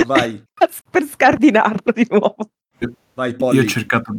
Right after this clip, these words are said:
Speaker 1: I muscoli
Speaker 3: ho
Speaker 1: sono
Speaker 3: cercato
Speaker 1: tuoi.
Speaker 3: di sparare alla
Speaker 2: Uno
Speaker 3: porta,
Speaker 2: e
Speaker 3: ma ho
Speaker 2: uno.
Speaker 3: finito i colpi. Clic, clic, clic.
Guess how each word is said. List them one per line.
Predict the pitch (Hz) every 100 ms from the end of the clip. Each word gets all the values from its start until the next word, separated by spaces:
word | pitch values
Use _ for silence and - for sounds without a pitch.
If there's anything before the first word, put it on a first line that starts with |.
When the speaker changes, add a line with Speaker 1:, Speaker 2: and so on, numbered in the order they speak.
| - -
Speaker 1:
I | 139
muscoli | 151 170 175 160
Speaker 3:
ho |
Speaker 1:
sono | - 143
Speaker 3:
cercato | 120 123 113
Speaker 1:
tuoi. | 107
Speaker 3:
di | 107
sparare | - 113 113
alla | 113 -
Speaker 2:
Uno | 320
Speaker 3:
porta, | 359
Speaker 2:
e | 330
Speaker 3:
ma | 277
ho |
Speaker 2:
uno. | 226 190
Speaker 3:
finito | 110 113
i |
colpi. | 107 107 101 104
Clic, | - 120 120 -
clic, | - 110 -
clic. | - 104 101 -